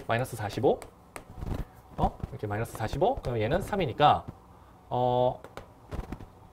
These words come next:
그럼 얘는 N 마이너스 사십오 더하기 삼 N 마이너스 삼이죠. 어? 그럼 삼으로 묶어주면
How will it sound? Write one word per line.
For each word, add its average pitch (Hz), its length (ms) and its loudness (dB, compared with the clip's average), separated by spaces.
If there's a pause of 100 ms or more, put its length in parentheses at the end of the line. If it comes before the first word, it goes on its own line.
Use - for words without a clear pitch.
(500)
그럼 131 140 2
얘는 143 220 4 (200)
N 120 360 4 (1300)
마이너스 131 280 0
사십오 127 480 2 (580)
더하기 127 300 2
삼 202 180 2
N 214 140 2 (560)
마이너스 131 520 6 (1500)
삼이죠. 147 380 2 (1300)
어? 151 240 -2
그럼 120 140 -2
삼으로 226 240 6
묶어주면 131 400 4